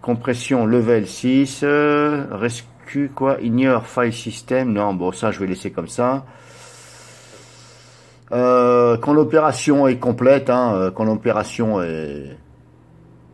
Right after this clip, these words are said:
a fini correctement, complète, of the task, machin, ça, c'est, euh, ce que vous voulez faire, si vous voulez que ça éteigne le P C, et cetera. Ça, c'est vous qui voyez. Si vous voulez que ça éteigne l'ordinateur parce que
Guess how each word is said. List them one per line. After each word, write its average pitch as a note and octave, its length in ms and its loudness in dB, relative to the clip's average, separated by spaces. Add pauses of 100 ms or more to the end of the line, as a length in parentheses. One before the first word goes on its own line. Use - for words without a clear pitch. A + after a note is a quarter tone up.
(260)
a E2 100 -6
fini A#2+ 340 0
correctement, B2 760 2
complète, - 640 -4 (1200)
of B2 200 4
the A#2+ 160 0
task, C3+ 360 0
machin, B2+ 560 2
ça, C#3+ 260 4
c'est, C3 400 2
euh, A#2+ 280 4
ce A#2 120 -8
que C#3 80 2
vous C3+ 140 4
voulez C3+ 180 4
faire, C#3 240 0
si - 100 -4
vous B2+ 120 2
voulez C3 180 4
que B2+ 60 -2
ça B2+ 120 2
éteigne A#2+ 260 2
le A2+ 120 4
P A2+ 140 0
C, C3 220 0
et B2 60 0
cetera. A2 440 -2 (1600)
Ça, D3+ 200 2
c'est D3 140 2
vous D3+ 120 4
qui D3 120 2
voyez. C#3 520 2 (960)
Si - 160 -2
vous D3 100 4
voulez D#3 220 6
que D#3 60 0
ça D3+ 120 4
éteigne D3 280 4
l'ordinateur C#3+ 680 2
parce A2+ 160 -2
que A#2 300 0